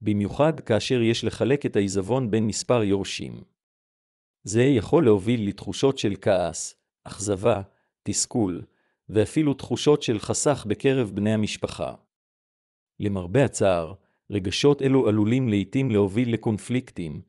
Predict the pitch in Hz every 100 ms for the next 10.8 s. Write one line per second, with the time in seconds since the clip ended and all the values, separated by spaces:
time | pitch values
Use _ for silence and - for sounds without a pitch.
0 | _ _ _ - 110 - 101 151 151 127
1 | 110 - 151 139 117 104 98 135 143 127
2 | - 107 - - 95 65 - - _ _
3 | _ _ _ _ _ _ _ - 101 101
4 | 101 165 110 98 - 120 110 92 - 95
5 | - 131 107 131 131 117 131 120 98 92
6 | 95 - 143 139 110 117 - - - 147
7 | 143 139 117 - 101 87 64 - _ _
8 | _ _ _ _ _ _ _ _ - 104
9 | 147 135 98 - - - 120 104 - 90
10 | 120 139 101 98 92 92 80